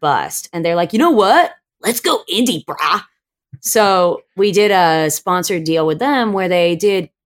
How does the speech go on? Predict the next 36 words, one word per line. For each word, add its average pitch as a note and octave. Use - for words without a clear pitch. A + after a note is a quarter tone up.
classes, E3
essentially, C3+
like -
master E3
classes, A#2+
where D#3+
you D#3
would D3+
come F3
to A3
Indiecade C#3
and C#3+
we'd C#3+
lock C3+
you A3
in A#3
a B3+
room D3
with B2+
them, C3
you E3+
know, C#3+
a D3
classroom. B2+
And E3+
they'd E3
be D#3
like, C#3
"Okay, C#4
so -
you're A#3+
probably F4
working A#3
in D#3
not D3
Unreal. A2+